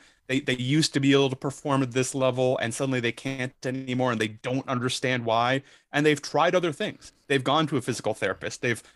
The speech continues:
bought template programs online. They've tried this coach or that coach, and it hasn't quite worked out.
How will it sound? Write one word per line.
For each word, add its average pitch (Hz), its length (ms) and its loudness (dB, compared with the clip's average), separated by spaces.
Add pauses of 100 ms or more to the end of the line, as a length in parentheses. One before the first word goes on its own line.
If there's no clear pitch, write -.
(180)
bought - 280 2
template 120 360 -4
programs 107 400 0
online. 98 400 -2
They've 107 200 -2 (280)
tried 123 540 2
this 127 160 0
coach 117 280 -2
or 113 60 0
that 104 220 0
coach, 110 220 0
and 113 100 -2
it 110 80 -4
hasn't 123 340 -2
quite 117 240 -4
worked 117 260 -4
out. 107 260 0